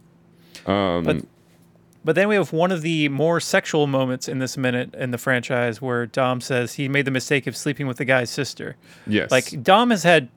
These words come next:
Speaker 2: a handful of sex scenes in this entire franchise, which have, none
Speaker 1: Mm-hmm.
Speaker 2: of been, have been sexy. But, like, him just
Speaker 1: Mm-hmm.
Speaker 2: saying that, it's like, all right, Dom's trying to say he fucks.
Speaker 1: And there's kind
Speaker 2: I
Speaker 1: of a weird one in, um,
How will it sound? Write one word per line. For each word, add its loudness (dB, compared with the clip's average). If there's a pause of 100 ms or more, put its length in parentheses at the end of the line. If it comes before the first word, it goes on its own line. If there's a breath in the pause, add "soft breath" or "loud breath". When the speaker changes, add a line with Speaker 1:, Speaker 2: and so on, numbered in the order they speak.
(360)
Speaker 2:
a 2
handful 2
of -4
sex 2
scenes -4
in -2
this -6
entire 2
franchise, -2
which -6
have, -4
none 0
Speaker 1:
Mm-hmm. -2
Speaker 2:
of -18
been, -2
have -4
been -6
sexy. -6 (480 loud breath)
But, 2
like, 6
him 2
just 4
Speaker 1:
Mm-hmm. 0
Speaker 2:
saying 6
that, 4
it's -10
like, 2 (480)
all -2
right, 0 (800)
Dom's 0
trying 0
to -4
say -4
he -8
fucks. -4 (520)
Speaker 1:
And 2
there's 2
kind 2
Speaker 2:
I 4
Speaker 1:
of 0
a 4
weird 4
one 2
in, 2
um, 0